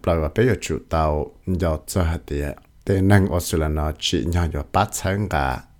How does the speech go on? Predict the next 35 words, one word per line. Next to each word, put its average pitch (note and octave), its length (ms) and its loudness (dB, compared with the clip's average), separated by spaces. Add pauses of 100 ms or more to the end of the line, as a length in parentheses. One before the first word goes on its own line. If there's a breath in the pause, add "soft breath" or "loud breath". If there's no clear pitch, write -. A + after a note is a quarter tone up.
(340)
cho - 220 -4
hậu F#2 180 -2
lợi D#2+ 240 0
và C#2+ 240 -4 (200)
một D#2+ 260 -6
tảng F#2 320 0
dư D#2 360 0 (360)
có - 80 -6 (160)
trả D2+ 240 2
lỗi E2 320 0
cho E2+ 140 0
năng D#2+ 420 0
và C#2+ 220 -6 (240)
bố A2+ 180 2
tay G2 140 2
không C#2+ 180 -6
đó D2+ 160 -2
chạy - 160 -6
trở D2 100 -4
lại A#1+ 200 -4
tụ C2+ 180 -4
cho D#2+ 100 -2
một D2+ 140 -2
sự - 200 -4
chuẩn C2+ 260 -8
gì. E2+ 280 0 (1700 loud breath)
Kỳ F#2+ 340 2
là G#2+ 120 4
ya A2+ 120 4
Mister A#2 500 4
Thomas B2+ 440 4
nói G#2+ 140 2
thì - 100 2
là - 60 2
tao G#2+ 200 2